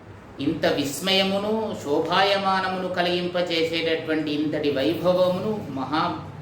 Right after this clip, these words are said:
మరి శివుడు కలిగి ఉన్నాడు. అయితే ఈ విధమైనటువంటి సంపత్తి మూడు లోకాలలో ఎవరి దగ్గరైనా ఉందా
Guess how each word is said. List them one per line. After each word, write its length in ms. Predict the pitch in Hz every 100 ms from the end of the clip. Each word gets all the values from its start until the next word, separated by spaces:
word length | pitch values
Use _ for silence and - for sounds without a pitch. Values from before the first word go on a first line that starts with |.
| - - -
మరి 500 | 139 143 135 117 - - -
శివుడు 300 | 170 202 226
కలిగి 360 | 147 160 196 175
ఉన్నాడు. 680 | 151 156 160 185 226 151 147 - - - - - - - - - - - - - - -
అయితే 320 | 151 170 190 165 160 170 165 - - -
ఈ 160 | 147 208
విధమైనటువంటి 1040 | 220 180 214 214 214 208 208 202 196 202
సంపత్తి 880 | 196 170 170 175 185 - 185 160 170
మూడు 280 | 151 160 196
లోకాలలో 880 | 196 185 185 185 180 180 175 175 175
ఎవరి 340 | 175 170 160
దగ్గరైనా 800 | 165 165 160 165 160 160 160 160
ఉందా 640 | 156 147 165 165 151 151